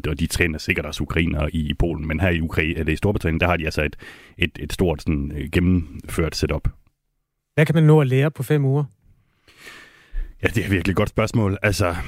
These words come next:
Speaker 1: det, det er jo, det, det, som jeg, øh, fik med mig derfra i går, det er, at det her, det er det muliges kunst.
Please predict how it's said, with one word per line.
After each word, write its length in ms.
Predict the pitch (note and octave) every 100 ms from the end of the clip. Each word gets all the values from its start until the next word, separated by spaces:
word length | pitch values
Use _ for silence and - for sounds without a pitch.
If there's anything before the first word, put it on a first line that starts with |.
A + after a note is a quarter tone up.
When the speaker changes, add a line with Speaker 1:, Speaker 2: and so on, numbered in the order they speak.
| - - - A#2+
Speaker 1:
det, 220 | A2+ -
det 60 |
er 40 | A2+
jo, 240 | A2 G2 F#2+ - - _
det, 200 | C3 A#2+
det, 120 | C#3 C3
som 200 | G#2+ F#2
jeg, 180 | E2+ F#2+
øh, 160 | E2+ E2+
fik 240 | - F2
med 100 | F#2+
mig 180 | G2 F2+
derfra 320 | E2+ E2 E2+ D2+
i 40 |
går, 240 | D2+ E2 D2
det 160 | F2+
er, 60 | E2+
at 100 | -
det 100 | G2
her, 100 | F#2
det 120 | G2
er 40 |
det 120 | E2+ F2+
muliges 360 | F#2 G2 E2+
kunst. 420 | - E2+ - -